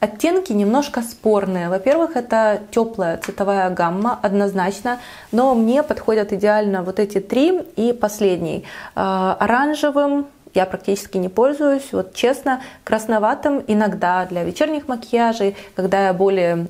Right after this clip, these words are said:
нафтозагаренная или загорелая, <laughs> все зависит от сезона,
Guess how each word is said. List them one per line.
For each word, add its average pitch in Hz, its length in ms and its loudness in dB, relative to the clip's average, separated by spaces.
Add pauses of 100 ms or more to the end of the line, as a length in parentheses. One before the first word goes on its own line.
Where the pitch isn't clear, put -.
(120)
нафтозагаренная 202 1080 2
или 208 320 2
загорелая, 180 800 0
<laughs> 202 260 0
все 247 160 0
зависит 233 320 0
от 202 140 0
сезона, 233 520 2